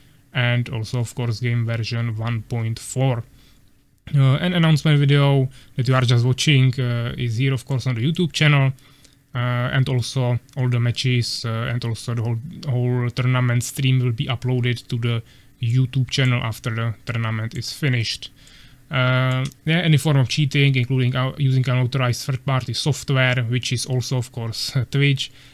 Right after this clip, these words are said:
uh, or colluding with your opponents is strictly prohibited. Uh, the only ad-, allowed add-on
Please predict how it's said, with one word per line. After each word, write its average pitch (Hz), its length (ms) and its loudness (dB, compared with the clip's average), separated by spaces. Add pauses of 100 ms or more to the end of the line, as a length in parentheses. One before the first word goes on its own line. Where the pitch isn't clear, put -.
(160)
uh, 135 140 0
or 135 160 2
colluding 131 400 4
with 123 120 2
your 139 120 0
opponents 131 500 0
is 120 120 -6
strictly 120 360 -4
prohibited. 147 680 2 (380)
Uh, 123 360 0
the 143 100 0
only 127 300 0
ad-, 135 140 0 (100)
allowed 139 400 2
add-on 135 320 2